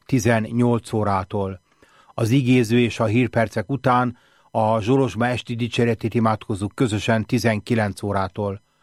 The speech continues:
Isten jelenlétében Varga László püspök atya elmélkedése tizenkilenc óra huszonöt perckor. A hírpercek és a ráhangol után kiáltás,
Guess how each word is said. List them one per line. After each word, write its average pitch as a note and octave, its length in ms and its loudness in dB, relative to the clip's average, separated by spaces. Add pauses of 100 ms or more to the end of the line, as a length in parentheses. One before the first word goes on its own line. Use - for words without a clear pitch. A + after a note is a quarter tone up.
(360)
Isten - 340 2
jelenlétében C#3 920 2
Varga A#2+ 300 2
László A2+ 320 0
püspök A#2+ 380 -4
atya A2 220 0
elmélkedése B2 800 0 (360)
tizenkilenc A#2+ 800 2
óra G#2 140 0
huszonöt A#2 600 -2
perckor. G2 600 -2 (680)
A A2+ 100 -2
hírpercek A#2+ 640 2
és A2 160 -4
a A2+ 80 4
ráhangol A2+ 580 0
után A#2 360 -6
kiáltás, C3+ 680 -2